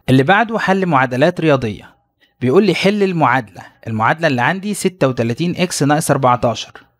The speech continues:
بيساوي ستاشر إكس زائد تمانية وخمسين. المعادلة دي احنا حلناها قبل كده، تعال نفتكر بتتحل ازاي. المعادلة: ستة وتلاتين إكس ناقص أربعتاشر بتساوي ستاشر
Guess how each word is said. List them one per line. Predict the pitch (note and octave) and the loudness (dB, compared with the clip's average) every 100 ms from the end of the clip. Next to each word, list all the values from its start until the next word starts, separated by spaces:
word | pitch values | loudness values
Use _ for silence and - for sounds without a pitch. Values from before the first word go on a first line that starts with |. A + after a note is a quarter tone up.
| - | -8
بيساوي | A#2+ F3 F#3 | 0 0 0
ستاشر | D3+ - D3 E3 C#3+ - F#3+ | -4 -4 -4 -2 -4 -2 -2
إكس | F3 - | -2 -8
زائد | B2 C#3+ D#3+ | -2 0 0
تمانية | - - D3+ D3 D3 | -4 -4 -2 0 -2
وخمسين. | C#3+ C3+ - G2 - _ _ - - - - | 0 -2 -2 -8 -12 _ _ -20 -20 -8 -2
المعادلة | A#2 C#3 G3 F3 F#3+ | 2 2 0 0 -2
دي | E3+ G#3 G3 | -2 -4 -2
احنا | - D3+ | -2 0
حلناها | C#3+ C#3 E3 D#3+ | 2 2 2 2
قبل | C#3+ C#3 | -2 -4
كده، | A#2 - - _ _ _ - | -4 -6 -12 _ _ _ -2
تعال | B2 | 0
نفتكر | F#3 F3+ - F3+ F3+ | 0 -4 -4 -2 -2
بتتحل | C3 - - D#3 D#3+ | -4 -8 -4 -2 -2
ازاي. | B2 A2+ - - _ _ - | -2 -4 -6 -12 _ _ -6
المعادلة: | A#2+ A2+ A2+ F#3 G#3+ A#3 - _ _ _ _ | -2 2 2 0 -2 -2 -4 _ _ _ _
ستة | - G3 - C3 | -2 -2 0 -2
وتلاتين | - A2+ A#2 E3+ F3+ | -2 -4 -4 -4 -2
إكس | A#2 A2 - - _ _ _ | -2 -4 -6 -12 _ _ _
ناقص | D#3 E3 - G#2 - - _ _ - | 0 0 0 -8 -14 -16 _ _ -2
أربعتاشر | C#3 B2 A2 G#2 C3+ E3 G#3 A3 - _ | -2 0 -2 0 -2 0 0 -2 -8 _
بتساوي | C3+ - B2 F2+ - _ _ - - _ | -12 -2 -2 -2 -10 _ _ -20 -20 _
ستاشر | - A2+ - D#3+ D3+ A2 | -8 -6 2 2 2 -4